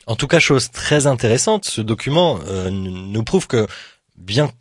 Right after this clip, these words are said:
qu'on, qu'on, qu'on pourrait penser que l'interventionnisme de l'État soit né au vingtième siècle, notamment avec, euh, les idées, euh, le, les, les plus, qui vont le plus loin en la matière, hein, je parle des idées, euh, communistes en, en l'occurrence,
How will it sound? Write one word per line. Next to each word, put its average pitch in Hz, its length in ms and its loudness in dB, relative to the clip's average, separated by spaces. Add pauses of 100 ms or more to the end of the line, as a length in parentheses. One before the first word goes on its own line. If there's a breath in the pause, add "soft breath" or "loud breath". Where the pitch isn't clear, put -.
(140)
qu'on, 104 280 0
qu'on, 98 200 -2
qu'on - 160 -4
pourrait 110 200 2
penser 113 280 -2
que 117 120 -6
l'interventionnisme 110 1200 -2
de 98 100 2
l'État 101 300 0
soit 104 200 0
né 107 80 0
au 98 120 0
vingtième 95 560 -2
siècle, 156 380 0
notamment 85 340 -8
avec, 80 260 -10
euh, 69 60 -14 (420 loud breath)
les 78 240 -8
idées, 95 280 -2
euh, 82 160 0
le, 80 120 -4
les, 80 160 -6
les 82 300 -8
plus, 90 840 -6
qui - 120 -12
vont 104 100 0
le 95 60 0
plus 104 160 -4
loin 127 180 4
en 113 60 4
la 101 80 4
matière, 123 360 2
hein, 117 140 4
je - 120 0
parle 90 180 -2
des 92 140 0
idées, 92 240 2
euh, 76 120 -2
communistes 123 600 0
en, 90 200 -2
en 87 240 0
l'occurrence, 104 480 0